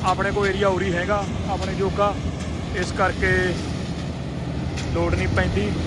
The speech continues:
ਤੇ ਬਾਹਰ ਕਿਤੇ ਜਾਣ ਦੀ। ਬਾਕੀ ਠੀਕ ਹੈ, ਉਰੀ ਵਧੀਆ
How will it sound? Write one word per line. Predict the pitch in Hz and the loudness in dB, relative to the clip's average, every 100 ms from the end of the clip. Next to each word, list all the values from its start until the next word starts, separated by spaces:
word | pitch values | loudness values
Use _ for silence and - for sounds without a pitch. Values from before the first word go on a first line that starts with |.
| - | 0
ਤੇ | 185 165 | 0 2
ਬਾਹਰ | 165 175 175 | 4 4 2
ਕਿਤੇ | 180 175 170 | 0 0 2
ਜਾਣ | 170 165 | 2 2
ਦੀ। | 170 185 - - - - - - - - | 2 0 0 0 0 0 0 0 0 2
ਬਾਕੀ | 165 165 180 180 175 - - - - - - | 4 4 2 2 2 0 0 0 0 2 2
ਠੀਕ | 185 185 | 2 4
ਹੈ, | 196 185 - - - - - - - - | 4 4 2 2 2 2 2 2 2 2
ਉਰੀ | 165 180 | 4 6
ਵਧੀਆ | 160 175 196 | 6 6 6